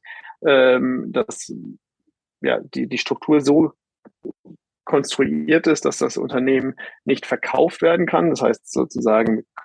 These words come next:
wir zum Beispiel in der Formel, im Fall von Heyho könnten keinen Exit machen, könnten nicht irgendwie für, äh, dreihundert Millionen Euro an Kellogg's verkaufen, ähm, sondern das Unternehmen,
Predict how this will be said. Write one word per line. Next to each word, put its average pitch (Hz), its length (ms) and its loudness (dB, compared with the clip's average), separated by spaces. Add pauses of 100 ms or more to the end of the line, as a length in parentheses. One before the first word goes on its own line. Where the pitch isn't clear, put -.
(300)
wir 131 240 4
zum 131 140 -4
Beispiel 123 320 0
in 131 60 -2
der 113 100 -8
Formel, - 340 -2
im 120 200 -4
Fall 123 200 0
von 104 120 -6
Heyho 131 340 4
könnten - 380 -8
keinen - 220 -8
Exit - 460 -2
machen, 135 320 2
könnten - 260 -2
nicht 127 240 -6
irgendwie - 400 -4
für, - 280 0 (480)
äh, 65 300 2 (540)
dreihundert 127 400 2
Millionen 123 320 4
Euro 123 760 2
an 123 240 -4
Kellogg's 156 460 0
verkaufen, 135 720 -2 (480)
ähm, 127 420 0
sondern 131 680 -2 (180)
das 127 180 -4
Unternehmen, 139 800 2